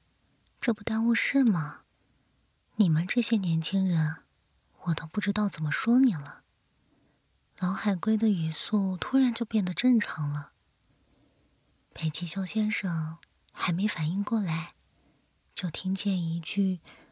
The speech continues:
中气十足的声音：“抓稳了。”接着，如同一支离弦的箭一样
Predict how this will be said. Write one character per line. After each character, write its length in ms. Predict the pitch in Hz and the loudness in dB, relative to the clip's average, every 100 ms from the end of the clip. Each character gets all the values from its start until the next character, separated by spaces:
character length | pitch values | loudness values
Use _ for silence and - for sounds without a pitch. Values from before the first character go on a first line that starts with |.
| _ | _
中 380 | - - 190 196 | -6 -2 -2 0
气 340 | - - 214 185 | 0 0 0 0
十 380 | - - 185 | 0 0 -2
足 260 | 202 - 170 | -4 -2 -2
的 140 | 196 | 0
声 180 | 226 180 | 0 0
音 260 | 151 156 - _ _ _ _ _ _ _ _ _ - | -2 -4 -8 _ _ _ _ _ _ _ _ _ -6
：“抓 240 | 220 214 | -2 2
稳 220 | 220 165 | 2 2
了。” 240 | 151 180 - _ _ _ _ _ _ _ _ _ _ _ _ - | 0 -6 -10 _ _ _ _ _ _ _ _ _ _ _ _ -6
接 200 | 233 233 | -2 0
着， 440 | - 175 156 - _ _ _ _ _ _ _ _ - | 0 -2 -2 -14 _ _ _ _ _ _ _ _ -4
如 180 | 233 254 | 0 0
同 320 | - 226 240 | 0 0 2
一 100 | 233 | 2
支 200 | - 247 | 2 0
离 280 | 233 208 247 | 2 4 2
弦 240 | - 208 | 2 0
的 80 | 226 | 0
箭 280 | - 262 240 | 0 2 2
一 280 | 190 170 | 0 -2
样 440 | 175 170 160 160 | -4 -4 -6 -8